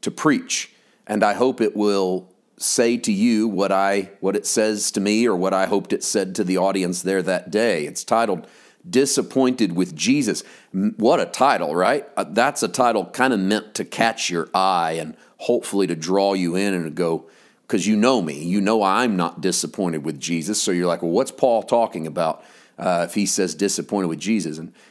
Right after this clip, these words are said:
here's a little hint. The people to whom Jesus came were looking for a certain kind of Messiah,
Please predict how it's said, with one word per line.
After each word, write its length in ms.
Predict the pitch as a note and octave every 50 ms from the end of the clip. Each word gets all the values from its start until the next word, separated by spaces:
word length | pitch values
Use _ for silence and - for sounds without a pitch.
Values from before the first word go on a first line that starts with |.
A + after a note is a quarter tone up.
| _
here's 240 | - B2+ C#3+ D#3 C#3
a 60 | C#3
little 260 | B2+ A#2+ A#2 G#2+ F#2 E2+
hint. 460 | E2+ A2+ A2 F2 - - - - - _ _ _ _ _ _ _ _ _ _ _ _ _ _ _ _ _ _ _ _ _ _ _ _ -
The 100 | G#2+ F2+
people 440 | - - D#3 F3 F3+ F3 E3+ D#3+
to 140 | D#3+ - A#2+
whom 280 | G2+ B2 C3 C3 B2+ A#2
Jesus 520 | G2 G2+ B2 B2 B2 A2 G2+ G2+ F2+ -
came 680 | - - - B2+ A2+ G#2 F#2+ F2 E2+ E2+ F2+ F#2+ G2+ - F2+
were 200 | F2+ G2 F#2+ F#2
looking 640 | F#2 F#2+ A2 C3+ C#3 C#3 - A2 F2+ F2+ F2+ E2+
for 600 | - - - G2 F2 D#2+ D#2 D2+ D#2 E2+ F2 - _ _ _ _ _ _ _ _ _ -
a 100 | F#2+ G2
certain 480 | F#2 - - C#3+ C3+ C3 C3+ C3+ B2+ A2+
kind 500 | - - A#2+ A2 G#2 G#2 G2+ G2 F#2+ F#2+
of 120 | F2 F2+
Messiah, 580 | F2+ E2+ - - - G#2 F2 E2 D2+ A1+ G1+